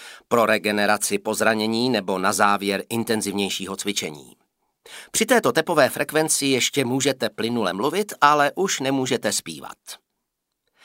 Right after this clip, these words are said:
Další je zóna spalovací. Tep se zde pohybuje v rozmezí šedesát až sedmdesát procent M T F. Jak už název napovídá, tato zóna je ideální ke spalování tuků,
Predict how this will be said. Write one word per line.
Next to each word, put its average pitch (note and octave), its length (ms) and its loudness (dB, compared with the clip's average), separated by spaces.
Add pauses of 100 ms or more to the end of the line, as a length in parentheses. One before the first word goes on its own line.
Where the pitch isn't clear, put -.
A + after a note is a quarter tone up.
(380)
Další B2+ 600 2
je B2 160 4
zóna A2+ 380 2
spalovací. G#2+ 880 0 (480)
Tep - 260 0
se C3 220 0
zde G2+ 200 -2
pohybuje C3+ 480 0
v - 40 -6
rozmezí A#2+ 600 -2
šedesát C#3 600 0 (100)
až - 200 0
sedmdesát A#2+ 640 0
procent G#2 540 -4
M G2 180 -4
T F2 280 -4
F. F2 200 -8 (920)
Jak A2+ 200 0
už G#2 140 -2
název F2+ 360 0
napovídá, F#2+ 600 0
tato F#2+ 280 -4
zóna G#2+ 340 -2
je F#2+ 260 -2
ideální A2 680 2
ke G2+ 140 -6
spalování G2 580 0
tuků, A2+ 440 -2